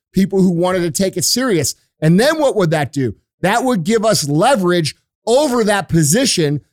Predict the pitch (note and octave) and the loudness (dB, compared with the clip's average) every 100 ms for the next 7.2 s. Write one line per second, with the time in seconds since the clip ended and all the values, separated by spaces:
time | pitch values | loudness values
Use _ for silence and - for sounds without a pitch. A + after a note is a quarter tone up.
0 | - F3 G3 - - C4+ C4+ G#3+ A3 - | -4 0 0 0 0 2 2 2 0 -2
1 | - - A3+ A3 G#3 F#3 D#3+ - - G#3+ | -6 -6 -2 -2 -2 -2 -4 -6 -6 -4
2 | A#3+ A#3 F3+ - _ - E3+ E3+ G#3+ A#3+ | -2 -2 -4 -8 _ -6 -6 -4 -2 -2
3 | B3 E3+ A3+ A3 F#3 F3 F3 A3 D#3 B2 | -2 -2 -2 -2 -2 -2 -2 0 0 2
4 | C#4+ - G3 E3 E3+ F#3+ F3 E3+ - _ | 0 0 0 0 0 0 -2 -2 -8 _
5 | - A#3+ C#4 B3+ G#3+ B3 A#3+ G#3+ G#3 B3 | -2 2 2 0 0 0 0 0 -4 0
6 | C4 G#3+ A3 G3 - - B3 G#3+ C4+ A#3 | 0 2 0 -2 -4 -2 0 0 0 0
7 | D#3+ | -2